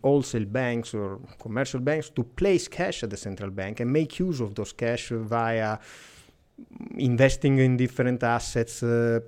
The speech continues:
providing more loans to the outside world, uh, and everything else. In, uh, reality, then, uh, when, uh, uh, lis-, we see, uh, the full transmission po-, uh, mechanism, let's say, the negative interest rates charged by the central bank to the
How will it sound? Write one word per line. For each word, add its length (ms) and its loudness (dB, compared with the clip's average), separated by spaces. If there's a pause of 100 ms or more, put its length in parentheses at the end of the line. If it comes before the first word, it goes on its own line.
(120)
providing 480 2
more 220 6
loans 500 4
to 520 2
the 460 2
outside 460 0
world, 520 4
uh, 320 0
and 240 -4
everything 500 -4
else. 380 -12 (800)
In, 240 8
uh, 480 8
reality, 580 4
then, 320 4
uh, 120 6
when, 340 4
uh, 240 4 (440)
uh, 60 -8 (480)
lis-, 300 -2
we 200 0
see, 800 0
uh, 220 -4
the 280 -2
full 240 2
transmission 680 -2
po-, 340 0
uh, 20 -2
mechanism, 600 -4
let's 140 -8
say, 480 -2
the 180 -6
negative 580 -2
interest 540 -4
rates 360 -4
charged 440 -4
by 160 -2
the 160 -4
central 360 -2
bank 240 -2
to 80 -12
the 420 -10